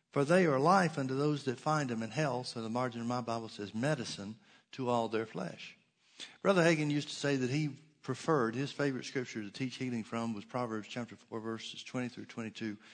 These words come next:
much more so than anything else. Now, most people had got the idea that Brother Hagin, um, uh, well, we, Brother Hagin was accused of writing Mark eleven, twenty-three and twenty-four.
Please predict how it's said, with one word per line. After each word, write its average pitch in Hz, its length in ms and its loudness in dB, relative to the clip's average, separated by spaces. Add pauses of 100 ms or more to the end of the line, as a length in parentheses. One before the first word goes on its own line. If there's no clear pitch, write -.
(200)
much 143 220 -2
more 139 120 -2
so 135 220 -2
than 120 140 -2
anything 113 400 -6
else. - 200 -18 (600)
Now, 127 380 0 (1120)
most 180 260 2
people 131 220 0
had 123 300 -2
got 131 200 -2
the 120 140 -2
idea 120 400 0
that 110 180 -4
Brother 117 220 -2
Hagin, 113 420 -2 (500)
um, 98 480 -2 (960)
uh, - 80 -20 (480)
well, 120 220 -6
we, 123 220 0
Brother 139 500 -2
Hagin 127 220 0
was 104 100 -4
accused 127 360 -6
of 107 120 -4
writing 127 340 2
Mark 104 220 -2
eleven, 98 240 -2
twenty-three 92 400 -8
and 90 100 -8
twenty-four. 98 480 -10